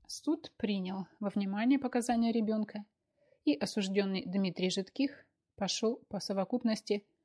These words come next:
в том числе и за покушение на несовершеннолетнюю. А на зоне таким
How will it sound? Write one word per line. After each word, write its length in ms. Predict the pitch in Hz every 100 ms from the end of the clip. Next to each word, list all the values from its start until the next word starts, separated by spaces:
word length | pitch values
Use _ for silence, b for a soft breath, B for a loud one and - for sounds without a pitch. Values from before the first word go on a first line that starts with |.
| _ _
в 100 | _
том 160 | 311 339
числе 380 | 302 240 233 247
и 120 | 220
за 100 | 196
покушение 640 | - - 190 - 240 240 226
на 280 | 190 196 190 -
несовершеннолетнюю. 1300 | 214 202 196 190 196 - 196 196 190 - - - 190 _ _ _ _ _ _ _
А 120 | 202
на 160 | 190 185
зоне 300 | 226 262 262
таким 380 | 226 233 233